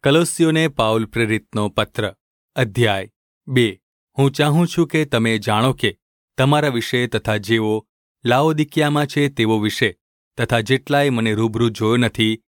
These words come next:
તેઓને વિશે હું કેટલો બધો યત્ન કરું છું કે તેઓના હૃદયો દિલાસો પામે અને ઈશ્વરનો મર્મ એટલે ખ્રિસ્તને સમજવાને સંપૂર્ણ જ્ઞાન પ્રાપ્ત કરવાને માટે પ્રેમથી સંગતમાં રહે. તેમનામાં જ્ઞાન તથા બુદ્ધિનો સર્વ ખજાનો ગુપ્ત રહેલો છે.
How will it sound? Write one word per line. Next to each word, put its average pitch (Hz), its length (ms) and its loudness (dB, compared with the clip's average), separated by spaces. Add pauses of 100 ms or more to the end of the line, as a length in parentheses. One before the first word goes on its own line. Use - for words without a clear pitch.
(100)
તેઓને 156 380 2
વિશે 107 360 -2
હું 113 220 -2
કેટલો 127 420 -2
બધો 107 240 0
યત્ન 107 360 -2
કરું 120 300 -2
છું 135 120 -2
કે 117 140 -2 (560)
તેઓના 120 340 0
હૃદયો 113 360 0
દિલાસો 104 500 -2
પામે 104 220 0 (480)
અને 127 140 2
ઈશ્વરનો 156 460 0
મર્મ 110 320 0 (480)
એટલે 135 300 0
ખ્રિસ્તને 160 520 0
સમજવાને 120 640 -2
સંપૂર્ણ 110 540 -2
જ્ઞાન 104 400 -2
પ્રાપ્ત 101 420 -2
કરવાને 101 420 -2
માટે 107 360 0 (440)
પ્રેમથી 143 540 0
સંગતમાં 104 640 -2
રહે. 101 200 -2 (560)
તેમનામાં 139 540 0
જ્ઞાન 113 380 0
તથા 104 320 -4
બુદ્ધિનો 107 480 0
સર્વ 120 440 -2
ખજાનો 98 500 -2
ગુપ્ત 107 400 -2
રહેલો 107 280 0
છે. 101 220 -4